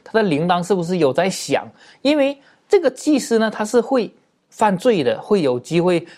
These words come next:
有可能在里面误犯的罪，以致被死。但是我们的大祭司呢，耶稣基督呢，他是没有罪的，也就是说他是和地上的祭司是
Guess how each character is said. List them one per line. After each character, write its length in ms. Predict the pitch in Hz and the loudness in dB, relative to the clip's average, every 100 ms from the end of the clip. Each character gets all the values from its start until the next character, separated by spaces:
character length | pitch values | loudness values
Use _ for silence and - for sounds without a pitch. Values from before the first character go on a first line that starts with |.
| - | -4
有 240 | 139 175 | 2 2
可 140 | 208 135 | 0 -6
能 160 | 127 | -4
在 120 | 160 160 | -2 -2
里 140 | 123 | -4
面 240 | 127 139 135 - - | -4 -4 -6 -20 -8
误 200 | 196 170 | -2 0
犯 340 | 170 156 131 127 - | 2 0 -2 -10 -2
的 100 | 143 | -2
罪， 240 | 147 143 | 0 -2
以 80 | 113 | -2
致 380 | 117 147 143 - _ - | -4 0 0 -2 _ -6
被 160 | 156 | -4
死。 300 | 131 - - - _ _ | -4 -6 -12 -16 _ _
但 100 | 190 | -6
是 120 | 190 185 | 0 0
我 320 | 127 110 107 | 0 -4 -6
们 120 | 113 | -6
的 80 | 123 | -6
大 280 | - 165 147 | -4 -6 -4
祭 180 | 131 | -8
司 140 | 117 120 | -10 -12
呢， 100 | 113 _ - | -12 _ -6
耶 160 | 151 147 | 0 0
稣 180 | 143 | 0
基 140 | 131 127 | -4 -4
督 100 | 120 | -6
呢， 100 | 120 - - | -8 -14 -12
他 100 | 139 | -4
是 100 | 139 | -4
没 160 | 123 | -2
有 140 | 123 113 | -4 -4
罪 300 | - 123 110 | -10 -12 -12
的， 80 | - - - - | -16 -20 -20 -4
也 80 | 123 | 0
就 40 | |
是 60 | 131 | 0
说 20 | |
他 360 | - 156 151 151 - - | -2 -2 -2 -4 -20 -16
是 300 | - - 165 | -8 2 2
和 200 | - 135 | 4 -2
地 220 | 135 165 | 0 0
上 140 | 139 127 | 0 -2
的 80 | |
祭 160 | 120 147 | -2 -2
司 120 | 147 | -2
是 320 | 135 147 131 | -2 0 0